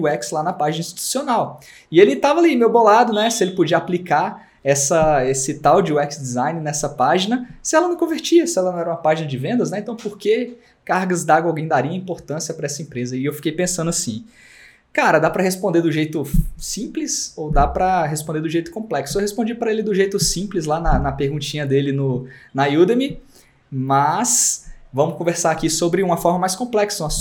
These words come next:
uma forma um pouco mais evoluída de analisar essa situação, que é quando o seu chefe, ele não tá valorizando o U X design. E eu fiz até um post hoje, o, o Richard, ele tá aí hoje, ele até repostou lá um,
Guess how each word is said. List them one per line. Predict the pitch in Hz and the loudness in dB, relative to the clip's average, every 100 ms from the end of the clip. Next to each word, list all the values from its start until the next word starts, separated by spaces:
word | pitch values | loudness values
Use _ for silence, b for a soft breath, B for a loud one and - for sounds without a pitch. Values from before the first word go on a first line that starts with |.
| - | -4
uma | 165 | -6
forma | 160 175 165 | -4 -2 -2
um | |
pouco | 180 180 | -4 -4
mais | 180 180 | -4 -2
evoluída | 160 175 151 170 | 0 0 0 -2
de | 160 | -2
analisar | 151 151 143 | -2 0 0
essa | 143 | -2
situação, | - - 156 - 147 - B B B B B - | -4 -6 -4 -4 -4 -6 B B B B B 0
que | 175 | 4
é | 160 | 4
quando | 160 185 185 190 | 2 -4 -2 -2
o | 180 | -2
seu | - 180 | -4 -2
chefe, | - 151 151 | 0 0 0
ele | 170 | -2
não | 156 | -2
tá | 185 185 | 0 0
valorizando | 190 233 226 151 208 233 | 2 2 0 -2 0 0
o | 151 | 2
U | |
X | 139 - | 0 -2
design. | 127 117 104 b b | -6 -6 -6 b b
E | 175 | 0
eu | |
fiz | 180 247 | 2 4
até | 240 240 | 4 4
um | 311 | 0
post | 269 247 - | 4 4 6
hoje, | 180 214 202 | 6 6 4
o, | |
o | 156 147 135 - | 2 6 6 6
Richard, | 139 165 180 202 185 | 4 0 4 4 6
ele | 196 | 4
tá | 196 | 4
aí | 185 | 6
hoje, | 202 214 | 8 6
ele | |
até | 214 220 | 2 2
repostou | 220 240 233 - - | 2 2 2 4 6
lá | 190 185 | 6 4
um, | 190 170 151 147 135 117 | 2 -4 -4 -4 -4 -6